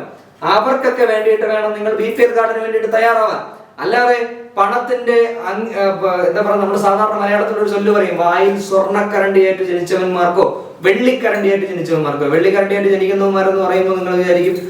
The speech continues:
അത് കുറച്ച് താഴെയല്ലേ എന്ന് വിചാരിക്കും. അല്ല, ഇപ്പൊ വെള്ളിക്കും വില കൂടിയിട്ടുണ്ട്, അതുകൊണ്ട് കുഴപ്പമില്ല. വെള്ളിക്കരണ്ടിയായിട്ട് ജനിച്ചവന്മാർ, ആ, ആയിട്ടുള്ള ആൾക്കാർക്കും ഒക്കെ കൊടുക്കുന്ന ആനുകൂല്യങ്ങൾ നിങ്ങൾ വർദ്ധിപ്പിക്കുകയാണോ ചെയ്യുന്നത്?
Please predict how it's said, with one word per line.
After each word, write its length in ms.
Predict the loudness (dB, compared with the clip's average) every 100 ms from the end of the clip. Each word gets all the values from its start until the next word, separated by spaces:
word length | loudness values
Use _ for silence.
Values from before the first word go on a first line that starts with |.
| -2
അത് 160 | 0 2
കുറച്ച് 220 | 0 0
താഴെയല്ലേ 400 | 2 2 2 0
എന്ന് 120 | 0
വിചാരിക്കും. 340 | -2 -4 -6 -14 -4
അല്ല, 240 | 0 0 0
ഇപ്പൊ 140 | 2
വെള്ളിക്കും 380 | 2 2 2 2
വില 160 | 2
കൂടിയിട്ടുണ്ട്, 460 | 2 0 -2 -2 -2
അതുകൊണ്ട് 260 | 0 0 0
കുഴപ്പമില്ല. 480 | 0 -2 -4 -8 -10 -16 -20 -20 -4
വെള്ളിക്കരണ്ടിയായിട്ട് 720 | 0 4 4 2 2 0 0 -2
ജനിച്ചവന്മാർ, 420 | 0 0 0 -2
ആ, 340 | -2 -2 -2 -4 -2 -4 -4 -4 -2
ആയിട്ടുള്ള 340 | 0 2 2
ആൾക്കാർക്കും 640 | 2 0 0 0 -2 -6 -10 -8 -4
ഒക്കെ 220 | 0 2
കൊടുക്കുന്ന 380 | 2 2 0 0
ആനുകൂല്യങ്ങൾ 800 | 0 0 0 2 2 2 0 -4 -12 -20 -20 -20 -2
നിങ്ങൾ 260 | 2 4 4
വർദ്ധിപ്പിക്കുകയാണോ 720 | 4 0 0 -2 -4 -4 -4
ചെയ്യുന്നത്? 400 | -6 -6 -4